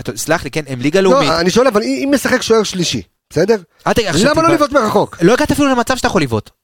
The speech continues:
Speaker 1: לא הגעת, לא הצלחת להגיע למצב שאתה מגיע לאזור השש עשרה של היריבה, ויש לך מצב פנוי לבעיטה.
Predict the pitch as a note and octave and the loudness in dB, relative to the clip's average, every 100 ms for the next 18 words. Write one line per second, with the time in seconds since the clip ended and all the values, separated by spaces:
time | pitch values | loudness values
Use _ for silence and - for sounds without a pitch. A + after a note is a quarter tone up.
0 | _ D3 A3 C4 G#3 A#3+ B3 G#3 B3 - | _ 2 2 2 0 -2 -2 2 2 2
1 | B3 B3 G3+ D#3 G3+ G#3 C#3+ A2+ F3+ A#3 | -2 0 0 0 -2 -2 -4 -2 -2 -4
2 | - D3 E3 G3 D#3 F3 D3+ E3 - - | -6 -8 -6 -4 -4 -4 -4 -6 -8 -4
3 | B2 A#2 A#2+ G3+ F#3+ G3 G3+ G3+ G3+ G3+ | -4 -2 -4 -4 -6 -6 -6 -6 -6 -6
4 | G3+ G3+ G3 | -6 -6 -4